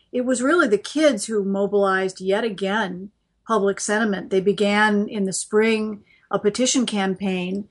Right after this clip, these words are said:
going out on the streets, going out on the internet, getting signatures,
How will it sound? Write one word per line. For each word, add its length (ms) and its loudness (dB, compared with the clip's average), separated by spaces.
going 300 4
out 160 8
on 140 2
the 40 -2
streets, 460 -4
going 260 -4
out 160 4
on 140 0
the 80 -2
internet, 560 -4
getting 520 0
signatures, 840 -4